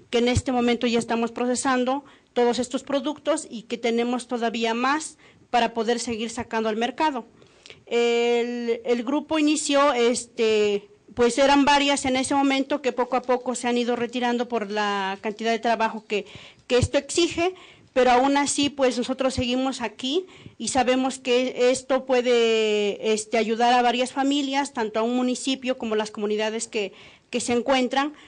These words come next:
para poder impulsar a la mejor el, en cuanto a todo lo que es el, el, la economía en varias familias.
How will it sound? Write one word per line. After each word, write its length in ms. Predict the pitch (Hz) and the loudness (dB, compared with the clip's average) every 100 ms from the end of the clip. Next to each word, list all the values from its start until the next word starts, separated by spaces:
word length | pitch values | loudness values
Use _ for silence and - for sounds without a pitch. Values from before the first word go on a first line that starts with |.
| - - | -18 -2
para 240 | 226 220 | 0 2
poder 280 | 226 226 240 | 0 0 2
impulsar 540 | 262 254 233 226 247 | 0 -2 -4 -2 0
a 120 | 247 233 | 2 2
la 100 | 214 | 0
mejor 400 | 214 214 233 226 | -2 0 0 0
el, 220 | 220 214 | 0 -2
en 440 | 220 214 208 208 | 0 0 2 0
cuanto 360 | 202 208 202 208 | -2 -2 -2 -4
a 80 | 202 | -4
todo 300 | 208 226 233 | -4 -2 -2
lo 180 | 220 214 | -2 -2
que 160 | 220 | -2
es 180 | 226 226 | -2 -4
el, 600 | 220 190 185 180 180 185 | -2 -2 -2 -4 -8 -8
el, 300 | - 214 208 | -8 -6 -2
la 60 | 214 | -4
economía 560 | 214 220 214 233 247 240 | -2 -2 -2 0 0 0
en 420 | 226 220 202 202 | -2 -4 -4 -2
varias 300 | 226 233 226 | 0 -2 -4
familias. 560 | 247 277 269 254 - | -2 -2 -2 -6 -10